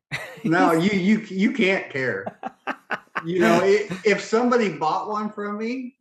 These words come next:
Speaker 2: and they said, "Hey, man, you make a piece of shit," then I'd care. You, you know, we, we'd get that situation figured out, but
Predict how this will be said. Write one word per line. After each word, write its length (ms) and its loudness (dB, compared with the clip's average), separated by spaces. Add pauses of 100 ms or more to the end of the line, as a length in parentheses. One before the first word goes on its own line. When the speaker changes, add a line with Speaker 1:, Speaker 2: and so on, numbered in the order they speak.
(280)
Speaker 2:
and 120 -2
they 220 0 (140)
said, 140 -4
"Hey, 200 0
man, 460 -4 (200)
you 160 0
make 220 2
a 60 -4
piece 260 -4
of 80 -10
shit," 380 -6 (600)
then 240 2
I'd 220 -2
care. 560 -6
You, 200 -2
you 220 0
know, 200 0
we, 160 0
we'd 240 -4
get 200 -6
that 200 -2
situation 640 -8
figured 300 -6
out, 360 -2
but 220 -6